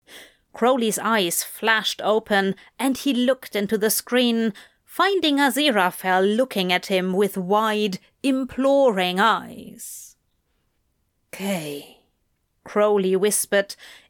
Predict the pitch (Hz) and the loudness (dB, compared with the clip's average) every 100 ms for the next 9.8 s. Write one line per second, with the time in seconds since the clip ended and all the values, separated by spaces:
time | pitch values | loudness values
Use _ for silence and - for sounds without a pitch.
0 | - 269 247 311 311 269 254 240 254 247 | 0 2 2 2 0 0 -2 0 -4 -4
1 | - 220 214 214 - 254 285 - - 214 | -6 -4 -4 -6 -4 -2 -2 -4 -2 2
2 | 196 180 185 190 226 226 214 208 208 208 | 2 2 0 0 0 2 0 0 -2 2
3 | 202 202 208 - _ _ - 254 247 240 | 2 0 -4 -8 _ _ -2 0 2 4
4 | 277 214 175 165 190 208 220 196 - 190 | 2 0 -2 -6 -2 0 2 0 -2 -2
5 | - - - - 208 - _ _ _ _ | -6 -16 -18 -20 -20 -20 _ _ _ _
6 | _ _ _ - - - - 190 - 208 | _ _ _ -20 -20 -20 -4 -2 2 0
7 | - - _ _ _ _ _ _ - - | 0 -10 _ _ _ _ _ _ -20 -6
8 | - 254 285 277 - 240 294 320 311 180 | 0 2 2 0 -2 0 2 0 0 -4
9 | 160 156 147 160 151 143 - | -4 -4 -6 -8 -8 -10 -18